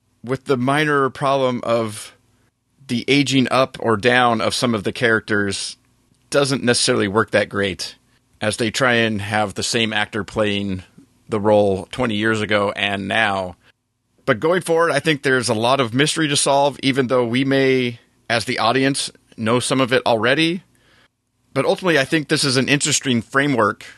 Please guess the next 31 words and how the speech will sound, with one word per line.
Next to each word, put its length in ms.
from 220
which 220
to 100
tell 220
stories 480
in. 300
And 500
it's 160
already 240
got 200
me 100
thinking 380
of, 140
like, 200
how 280
things 360
could 180
go 500
and 220
where 180
things 280
could 200
go. 460
Questions 520
that 260
I 80
have, 300
like, 380
since 260
she 220
can 460